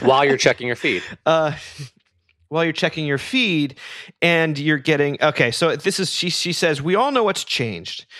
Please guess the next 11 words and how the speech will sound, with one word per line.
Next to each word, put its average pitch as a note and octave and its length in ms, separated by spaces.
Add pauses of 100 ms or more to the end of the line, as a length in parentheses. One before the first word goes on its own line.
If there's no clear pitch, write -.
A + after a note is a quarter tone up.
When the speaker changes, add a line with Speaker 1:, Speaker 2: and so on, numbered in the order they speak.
(280)
Speaker 2:
What's C#3 380
really G3+ 240
hap-, D3+ 340
what C3+ 260
really F#3+ 280
happened C3+ 480
in B2 80
the B2+ 60
two B2 200
thousand A#2+ 420
tens. G#2 520